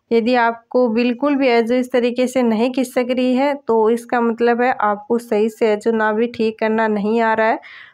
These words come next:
तो फिर आपको वहीं पे है जो छोड़ देना है। आपको क्या करना है कि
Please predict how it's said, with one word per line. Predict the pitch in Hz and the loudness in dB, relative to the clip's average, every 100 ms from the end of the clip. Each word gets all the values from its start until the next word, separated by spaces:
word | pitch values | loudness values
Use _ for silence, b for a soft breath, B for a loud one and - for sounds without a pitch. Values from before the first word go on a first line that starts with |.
| _ - | _ -2
तो | 214 214 | 0 0
फिर | 277 277 | 0 0
आपको | - 226 226 254 240 | 2 0 0 0 2
वहीं | 226 277 | 2 0
पे | 277 254 | 0 0
है | 226 | 0
जो | 240 262 254 - | 2 0 -2 -10
छोड़ | - 254 240 | -4 0 0
देना | 233 226 220 | 2 0 2
है। | 220 262 B B B - | 0 -2 B B B -4
आपको | 220 220 220 233 233 240 240 | -2 -2 0 2 4 2 0
क्या | 240 226 | 0 0
करना | 233 233 247 | 0 0 0
है | |
कि | 254 | -2